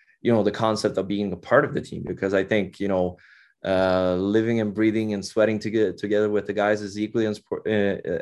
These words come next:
as important as, you know, getting ready, uh, physically. So some of the stuff they have to endure,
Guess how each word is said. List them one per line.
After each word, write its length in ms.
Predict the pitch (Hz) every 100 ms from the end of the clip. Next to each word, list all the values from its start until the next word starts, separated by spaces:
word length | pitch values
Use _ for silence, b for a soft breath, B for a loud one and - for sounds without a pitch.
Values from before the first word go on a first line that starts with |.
| -
as 120 | 110
important 440 | 104 - 113 117
as, 320 | - 98 -
you 80 | 110
know, 120 | 101
getting 300 | 92 107 104
ready, 360 | 101 101 101 90 -
uh, 120 | 95
physically. 540 | 85 120 120 98 87 82
So 400 | - 92 90 90 b b b b _ _ _
some 300 | - - 139
of 80 | 143
the 100 | 135
stuff 380 | 135 123 120 - -
they 420 | 120 110 107 101
have 280 | 110 110 110
to 120 | 117
endure, 640 | 104 98 101 104 135 139